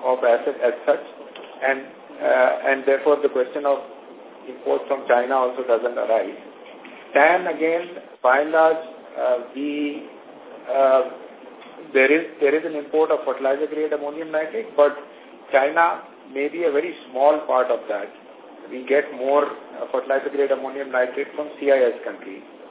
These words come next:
So does not, uh, alter the equation in tan.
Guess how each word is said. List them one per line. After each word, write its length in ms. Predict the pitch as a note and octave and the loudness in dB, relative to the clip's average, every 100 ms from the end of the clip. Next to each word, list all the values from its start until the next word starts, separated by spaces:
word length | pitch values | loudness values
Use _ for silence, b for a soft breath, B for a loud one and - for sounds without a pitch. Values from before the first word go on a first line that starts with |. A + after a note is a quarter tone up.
| - - - - | -20 -20 -20 -6
So 580 | C#3+ C#3 C#3 C#3 C#3+ - | 0 4 6 4 2 2
does 140 | C#3 C#3+ D3 | 6 6 4
not, 320 | F3 E3+ - - - | 0 -2 -12 -10 0
uh, 200 | C3 C3 - | 2 2 2
alter 380 | C3+ C#3 E3 E3 | 2 4 4 2
the 360 | D3+ C#3+ C#3 C#3 | -2 -4 -6 -10
equation 460 | - C#3+ C#3 D3 D3 - | -2 -2 0 -6 -8 -12
in 180 | C#3+ C#3+ - | -12 -6 2
tan. 320 | C3+ G#2 | 2 2